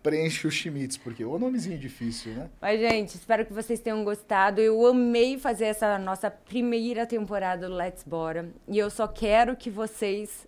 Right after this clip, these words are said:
Speaker 2: aguardem. Muito ansiosos, porque na nossa segunda temporada vamos ter muitas coisas, muitas novidades. Ai, será que vem mais alguém aí apresentar o Let's Bora comigo?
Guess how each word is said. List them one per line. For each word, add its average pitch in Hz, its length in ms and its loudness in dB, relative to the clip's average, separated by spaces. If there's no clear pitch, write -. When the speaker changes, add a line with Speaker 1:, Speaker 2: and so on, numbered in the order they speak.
Speaker 2:
aguardem. 180 1080 4
Muito 349 1080 0
ansiosos, 233 840 2
porque 214 320 -2
na 208 340 2
nossa 202 240 -2
segunda 269 560 2
temporada 185 600 2
vamos 196 320 -8
ter 226 420 0
muitas 226 380 -6
coisas, 214 360 -6
muitas 226 380 -6
novidades. 190 840 2
Ai, - 360 -4
será 254 240 -4
que 262 60 -10
vem 247 180 0
mais 240 280 6
alguém 240 460 4
aí 214 180 4
apresentar 202 680 2
o 226 40 0
Let's 196 320 -2
Bora 180 240 -2
comigo? 170 560 -6